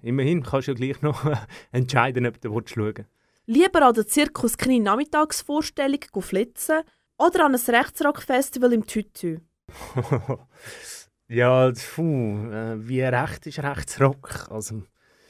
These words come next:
Speaker 1: so die, die ganz recht Rechtsrock, ja, die finde ich jetzt nicht so cool, aber ich würde jetzt auch nicht unbedingt wollen go flitzen. Ja, ja, gehen wir go flitzen.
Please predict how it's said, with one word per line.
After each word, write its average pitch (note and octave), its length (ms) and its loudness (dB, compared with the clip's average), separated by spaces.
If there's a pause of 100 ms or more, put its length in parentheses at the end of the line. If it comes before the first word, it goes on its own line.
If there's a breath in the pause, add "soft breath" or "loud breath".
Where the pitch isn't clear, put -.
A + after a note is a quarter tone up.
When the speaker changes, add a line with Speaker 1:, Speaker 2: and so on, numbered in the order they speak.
(200 soft breath)
Speaker 1:
so A#2+ 420 2
die, A#2 540 0
die A2 160 -10
ganz B2+ 600 -4
recht C3+ 560 -4
Rechtsrock, - 920 -6 (420)
ja, B2 380 -8
die B2+ 240 -6
finde C3 240 -8
ich B2+ 60 -6
jetzt - 180 -12
nicht C3+ 220 0
so D3 240 -4 (100)
cool, C3 240 0
aber A2+ 320 -4 (440 soft breath)
ich - 80 -20
würde A#2+ 240 -6
jetzt B2 180 -6
auch A#2+ 60 -2
nicht A#2+ 160 -4
unbedingt A#2+ 500 -4
wollen B2 180 -6
go C3+ 100 -4
flitzen. C3 600 -6 (480)
Ja, A2+ 100 0
ja, C#3 180 2
gehen C3+ 160 2
wir C#3 60 -2
go C3 80 4
flitzen. C3 460 -4